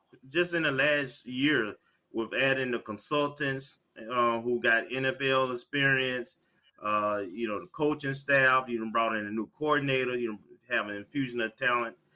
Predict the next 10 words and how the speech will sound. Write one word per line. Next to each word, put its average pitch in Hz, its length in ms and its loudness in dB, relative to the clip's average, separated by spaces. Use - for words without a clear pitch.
Um, 117 220 0
so 143 240 0
just, 190 260 0
just 196 200 -4
talk 202 240 8
about, 151 480 6
um, 131 640 0
that 147 240 6
whole 160 280 6
transition 143 1000 2